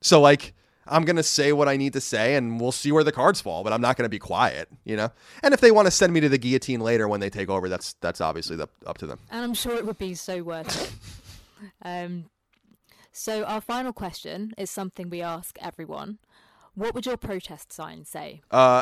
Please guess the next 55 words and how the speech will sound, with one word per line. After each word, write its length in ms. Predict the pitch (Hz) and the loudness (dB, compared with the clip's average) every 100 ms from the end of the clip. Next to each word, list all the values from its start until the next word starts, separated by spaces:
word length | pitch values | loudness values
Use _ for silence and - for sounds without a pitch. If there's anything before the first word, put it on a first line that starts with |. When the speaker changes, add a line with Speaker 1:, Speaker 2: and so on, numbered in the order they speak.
| - | 2
Speaker 1:
I, 100 | 156 | 0
it's 120 | 160 | 2
funny, 200 | - 180 | 2 6
I 80 | 143 | 6
read 200 | 143 151 | 6 4
this 160 | 147 - | 2 2
and 80 | |
I 60 | 120 | 0
was 120 | 120 | 0
thinking 280 | 127 123 117 | -2 -6 -4
about 240 | 107 104 | 0 0
it, 160 | 101 101 _ | 0 -4 _
uh, 240 | 104 101 98 | -4 -2 -2
last 320 | 98 98 - | -4 -4 -6
night. 280 | 104 104 - _ _ _ _ | -6 -6 -8 _ _ _ _
Uh, 240 | 107 107 | 0 0
my 200 | 110 135 123 | 2 2 4
protest 460 | 214 247 277 - | 2 2 2 2
sign, 400 | 190 156 135 127 - | 2 2 2 0 0
uh, 240 | 113 110 | 0 0
would 180 | 113 113 | -2 -6
say, 460 | - 131 120 113 110 | -2 2 2 2 0
uh, 160 | 110 107 | 0 0
"No 140 | 123 135 | 0 2
matter 260 | 147 143 | 4 4
what, 220 | 131 131 117 | 4 2 2
the 80 | |
government 360 | 117 117 117 110 | 0 0 0 -2
is 120 | 104 | -2
always 340 | 104 107 104 - | -2 0 -2 -4
too 140 | 107 | -4
big." 300 | 92 85 - - | -2 -4 -8 -10
That's 200 | 107 113 | -6 -2
what, 160 | 101 | 0
uh, 240 | 95 90 95 - - | 2 0 -2 -10 -8
that's 140 | 104 120 | -6 -2
what 80 | |
my, 140 | 104 104 | -2 -2
my 160 | 104 | -2
protest 380 | 101 104 101 92 | -2 -2 -2 -4
sign 220 | - 90 | -4 -4
would, 140 | 90 90 | -4 -10
would 160 | - 95 | -10 -6
say, 220 | - 87 | -2 -2
and 100 | 85 | -2
I 60 | 87 | -2
would 120 | 92 | 0
stand 300 | - 117 107 | 0 0 -2
in, 180 | 107 110 | -6 -10
in 140 | 110 | -6
Washington, 500 | 107 104 - 107 104 | 0 0 -2 -6 -8
D 140 | 98 98 | -6 -8
C, 240 | - 131 | -2 2
or 120 | 143 | 4
London, 540 | 131 139 143 147 185 | 4 2 2 2 0